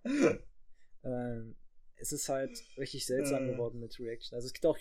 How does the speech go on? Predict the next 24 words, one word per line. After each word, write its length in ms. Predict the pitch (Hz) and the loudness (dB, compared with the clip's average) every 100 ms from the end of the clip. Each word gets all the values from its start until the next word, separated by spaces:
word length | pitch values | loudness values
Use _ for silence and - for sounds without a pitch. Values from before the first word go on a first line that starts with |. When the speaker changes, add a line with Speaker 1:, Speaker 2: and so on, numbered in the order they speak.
| 165 | 2
Speaker 2:
einige 300 | 151 147 147 | 2 2 2
Reaction-YouTuber, 580 | 147 - 151 139 139 131 | 2 0 -2 -2 -2 -2
die 100 | 123 | 0
machen 220 | 123 135 | -2 -4
das 120 | 123 | -8
einfach 280 | 127 127 131 | -8 -8 -6
nur 320 | 127 127 123 - - - - - | -4 -6 -8 -12 -16 -16 -16 -10
und 160 | - 135 | -4 0
stecken 320 | - 131 147 | 0 2 2
halt 140 | 131 | 2
richtig 280 | 131 - 147 | 0 -2 -2
viel 100 | 135 | 2
Arbeit 420 | 98 123 139 - | 4 6 4 2
rein, 160 | 113 113 | -2 -2
so. 260 | 107 107 107 - - - - - - | -2 -2 -2 -4 -6 -10 -10 -10 -6
Ein 160 | 127 127 | -4 0
gutes 300 | 156 165 - | 0 0 4
Beispiel 440 | 131 143 - 139 | 4 4 2 -2
ist, 280 | 139 - - | 0 -2 0
äh, 180 | 123 120 | -2 0
Tanzverbot, 640 | - 160 - 156 160 160 | 0 0 2 4 4 4
der 100 | 139 | 4
ja, 680 | 131 123 123 120 117 113 | 4 2 2 0 0 -2
äh, 60 | 117 | -4